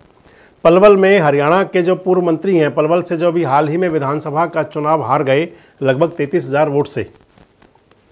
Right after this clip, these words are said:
दूसरी बार लगातार चुनाव हारे हैं, हालांकि पांच बार विधायक भी रहे हैं करण सिंह दलाल। तो आज करण सिंह दलाल खबर नवीसों के साथ में, अखबार नवीसों के साथ बातचीत कर रहे थे और उसके अंदर उन्होंने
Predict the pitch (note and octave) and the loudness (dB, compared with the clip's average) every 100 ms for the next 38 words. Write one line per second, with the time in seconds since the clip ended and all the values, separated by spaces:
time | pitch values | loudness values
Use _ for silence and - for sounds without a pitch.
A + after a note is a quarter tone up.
0 | _ - B2+ C3 G3 F#3+ E3+ D#3 E3+ F3+ | _ -6 -4 2 4 4 4 2 2 0
1 | F3+ D#3+ D#3+ C#3+ E3 F3 D3+ D#3 F3 D3 | 0 0 2 2 0 0 -2 -2 -4 -4
2 | C#3+ C#3 E3 E3 D3+ C3+ F#3 D#3+ B2+ A#2 | -4 -4 -4 -4 -4 -2 -2 -2 -6 -6
3 | A#2+ A#2+ A2+ A2+ A2+ G#2+ G#2+ A2 _ _ | -8 -8 -8 -8 -10 -10 -12 -14 _ _
4 | _ _ _ _ _ - F3 F#3+ F3+ F#3+ | _ _ _ _ _ 2 4 6 4 4
5 | F#3+ A3+ F3+ E3+ G3 G3 E3+ - D3 F3+ | 2 0 4 4 4 2 -2 -4 0 0
6 | F3+ E3 D#3+ G3+ G3 F#3 D#3 D#3+ D#3 F#3 | 2 0 0 -2 -2 -2 0 0 0 -2
7 | E3+ D#3+ E3 E3+ D#3 D#3 F3 E3+ D3 D3+ | 0 2 2 4 0 0 -2 -4 -4 -4
8 | C#3 B2 - E3+ F3 D3+ D#3+ E3 G3+ G#3 | 0 -2 -2 -2 0 2 2 4 2 2
9 | - - - F3 F3+ - G3 F#3+ G3+ E3+ | -8 -16 0 2 2 0 0 2 2 2
10 | D#3+ F3 | 2 2